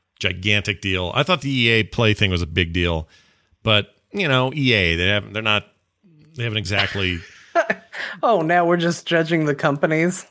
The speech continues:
Speaker 1: I mean, you know what I mean. Like, their game, like, for example, E A Play, before it was rolled in,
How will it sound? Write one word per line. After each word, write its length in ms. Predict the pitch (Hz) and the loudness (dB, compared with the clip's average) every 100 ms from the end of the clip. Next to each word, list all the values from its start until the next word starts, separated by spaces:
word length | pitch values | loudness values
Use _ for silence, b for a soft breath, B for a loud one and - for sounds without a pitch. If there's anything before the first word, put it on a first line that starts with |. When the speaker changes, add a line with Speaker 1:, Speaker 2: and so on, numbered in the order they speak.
| _ - | _ -10
Speaker 1:
I 80 | 190 | 0
mean, 240 | 202 208 | 0 0
you 80 | 240 | 2
know 100 | 208 | 4
what 100 | 165 | 4
I 60 | 123 | 4
mean. 320 | 113 110 110 | 4 2 2
Like, 260 | 120 117 | -2 -2
their 120 | 156 143 | -4 -2
game, 360 | 180 190 190 | 2 2 4
like, 160 | 196 196 | 0 0
for 100 | 208 | 0
example, 420 | 185 214 208 196 | 2 2 2 0
E 120 | 208 | 4
A 100 | 202 | 2
Play, 640 | - 185 180 165 160 147 | 2 2 4 4 4 2
before 640 | 143 139 147 147 139 170 180 | -4 -12 -8 -4 -2 2 2
it 60 | 135 | 2
was 120 | 123 | 2
rolled 220 | 143 127 | 2 4
in, 600 | 160 127 110 120 131 | 4 4 4 0 -6